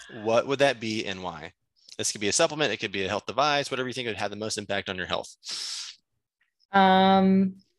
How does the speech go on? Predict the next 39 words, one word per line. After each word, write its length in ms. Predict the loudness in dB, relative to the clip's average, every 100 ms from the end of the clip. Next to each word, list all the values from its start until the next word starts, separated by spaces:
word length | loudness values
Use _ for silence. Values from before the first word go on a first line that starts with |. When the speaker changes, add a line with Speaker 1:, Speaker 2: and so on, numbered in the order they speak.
| _ _ _ -4
Speaker 2:
mm, 380 | 2 2 2 0
that's 240 | -6 -4
a 80 | -6
good 240 | -4 -4 -4
one. 280 | -4 -4
I'm 120 | -4 0
trying 180 | 0
to 60 | 2
think 140 | -2
of, 80 | -2
like, 160 | -2 -2
what 240 | -2 -2
is 180 | -2 -4
something 340 | -8 -8 -6
I 120 | -4 -4
depend 400 | -6 -12 -10 -8
on 180 | -8 -6
daily. 560 | -6 -4 -6 -8 -12 _ _ _ _ _ _ _ _ _ _ _ _ _ _ _ _ _ _ _ _ 2
I'm 180 | 4 6
going 180 | 4
to 60 | 4
say 240 | 4 2
peanut 340 | 4 4 4 6
butter, 280 | 4 4 2
organic 600 | 2 2 2 2 0 -2
peanut 300 | -6 -4 -2
butter. 240 | -2 -2 2
<laughs> 40 |
That's, 320 | 4 4 2
like, 320 | 2 2 4 4 4
my 280 | 6 6
Speaker 1:
<laughs> 0 |
Nice. 100 | 4
Speaker 2:
emergency. 1160 | 2 0 2 2 2 -2 -6 -4 -4 -4 -2 -2 -2 -6 -10 -12 -2
I'm 120 | 2 6
like, 260 | 6 4
you 100 | 2 6
know, 240 | 6 4 0 0
um, 480 | 0 0 -4 -10